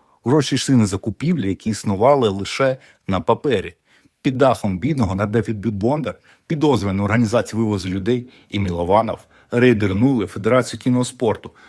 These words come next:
для махінацій зі шляхом і привласнення бюджету федерації. На місцях те ж саме. У прифронтовому Харкові спорт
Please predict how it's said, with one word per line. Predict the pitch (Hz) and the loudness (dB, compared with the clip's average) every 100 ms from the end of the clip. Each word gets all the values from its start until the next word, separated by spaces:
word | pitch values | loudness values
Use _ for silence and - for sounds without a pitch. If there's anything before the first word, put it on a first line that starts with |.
| _ | _
для | 113 | 4
махінацій | 123 120 131 113 - 98 | 4 4 2 0 0 -6
зі | 98 | -6
шляхом | - 123 139 - 82 - _ - | -4 0 2 0 -6 -14 _ -8
і | |
привласнення | 107 110 90 104 127 - 90 78 - - _ | -2 0 2 2 2 0 -8 -10 -16 -20 _
бюджету | 110 98 107 104 | 0 2 0 -2
федерації. | 98 123 135 127 95 - - _ _ _ _ | -6 -4 0 0 -2 -6 -16 _ _ _ _
На | 113 113 | 0 2
місцях | 107 101 - - 123 131 - _ _ _ - | 2 0 -2 0 0 0 -10 _ _ _ -4
те | 123 | -4
ж | - | -2
саме. | - 92 80 73 | 0 0 -2 -8
У | - _ _ _ | -16 _ _ _
прифронтовому | 131 113 123 120 113 113 113 90 | -2 0 0 0 2 2 0 0
Харкові | - 117 131 - 85 78 | 2 2 2 0 -10 -10
спорт | - - 117 117 | -14 -8 -4 -4